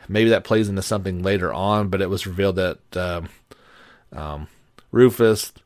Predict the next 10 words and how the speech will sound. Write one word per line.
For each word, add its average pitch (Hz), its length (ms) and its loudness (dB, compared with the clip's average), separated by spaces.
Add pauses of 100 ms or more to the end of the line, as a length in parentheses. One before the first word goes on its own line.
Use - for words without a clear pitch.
(500)
Sang, 110 560 0 (400)
Rude 104 600 0 (160)
are 87 160 -4
all 87 120 0
thirty 107 280 0
years 104 240 0
old, 98 280 2
and 87 240 -10
Reno 90 320 -4
is 80 220 -10